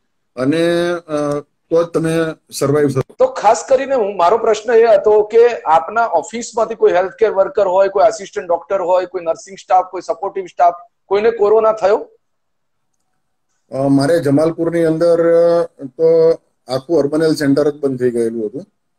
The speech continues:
Speaker 1: કે
Speaker 2: હમ.
Speaker 1: જેમાં પેરામેડિકલ સ્ટાફ જે હતા એ બધા લગભગ કોરોના positive થઈ ગયેલા હતા.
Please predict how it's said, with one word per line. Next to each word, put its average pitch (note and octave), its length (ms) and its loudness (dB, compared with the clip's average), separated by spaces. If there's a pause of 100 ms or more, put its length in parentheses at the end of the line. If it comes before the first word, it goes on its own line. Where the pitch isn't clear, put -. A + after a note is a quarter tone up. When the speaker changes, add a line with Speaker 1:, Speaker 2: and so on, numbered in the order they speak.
(360)
Speaker 1:
કે D3 80 0
Speaker 2:
હમ. C#3+ 80 2
Speaker 1:
જેમાં D#3 680 -2
પેરામેડિકલ D3+ 640 0
સ્ટાફ C#3 400 -4
જે D#3 100 0
હતા D3 220 0
એ D3 40 0
બધા C#3 300 0
લગભગ C#3 400 -2
કોરોના C#3 560 -4
positive B2+ 420 -4
થઈ A#2+ 200 -8
ગયેલા G2+ 320 -6
હતા. E2+ 200 -12